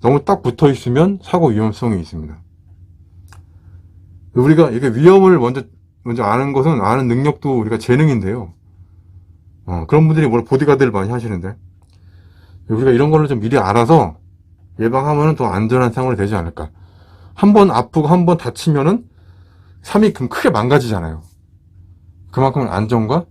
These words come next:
건강이 중요한 것을 여러분 꼭 기억하시고 항상 여러분 주의하는 여러분 되시기를 바랄게요. 감사합니다.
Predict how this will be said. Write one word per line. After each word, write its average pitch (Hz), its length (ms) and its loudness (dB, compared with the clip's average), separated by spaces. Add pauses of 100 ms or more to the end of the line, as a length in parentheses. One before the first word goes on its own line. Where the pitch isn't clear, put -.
(140)
건강이 107 360 -4
중요한 117 360 -2
것을 98 160 -6
여러분 90 220 -8 (160)
꼭 117 200 -10
기억하시고 101 640 -4 (800)
항상 160 340 2
여러분 104 300 -4
주의하는 110 360 -6
여러분 90 180 -8
되시기를 90 520 -8 (800)
바랄게요. 117 420 0 (1500)
감사합니다. 110 480 0